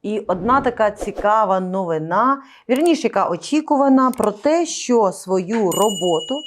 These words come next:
розпочав застосунок Армія Плюс для військових.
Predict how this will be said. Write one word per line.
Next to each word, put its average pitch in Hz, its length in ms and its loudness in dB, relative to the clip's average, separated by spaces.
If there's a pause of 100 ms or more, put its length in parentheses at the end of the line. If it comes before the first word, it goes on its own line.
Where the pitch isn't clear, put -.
(280)
розпочав 196 800 0
застосунок 214 840 -8 (280)
Армія 170 720 -2 (120)
Плюс 208 580 -2 (360)
для 240 260 0
військових. 156 760 -2